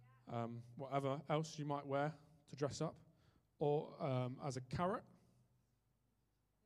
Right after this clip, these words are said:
or, um,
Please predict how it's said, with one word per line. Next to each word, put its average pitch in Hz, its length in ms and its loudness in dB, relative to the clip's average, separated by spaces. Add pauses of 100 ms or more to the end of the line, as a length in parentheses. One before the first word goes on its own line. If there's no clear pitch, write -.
(1200)
or, 123 460 4
um, 120 520 2